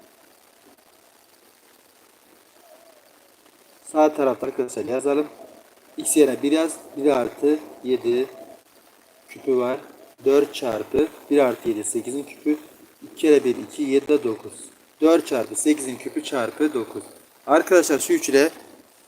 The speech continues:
şu dokuz sadeleştim. Üç, üç kere dört, on iki. On iki çarpı sekizin küpü. Eşittir. Sağ tarafta ne kaldı? F kare üç çarpı üç tane f üssü üç kaldı.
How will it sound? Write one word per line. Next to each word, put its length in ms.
şu 160
dokuz 280
sadeleştim. 500
Üç, 220
üç 140
kere 260
dört, 200
on 140
iki. 340
On 180
iki 220
çarpı 560
sekizin 500
küpü. 460
Eşittir. 440
Sağ 260
tarafta 300
ne 140
kaldı? 360
F 180
kare 180
üç 180
çarpı 600
üç 180
tane 340
f 180
üssü 200
üç 240
kaldı. 220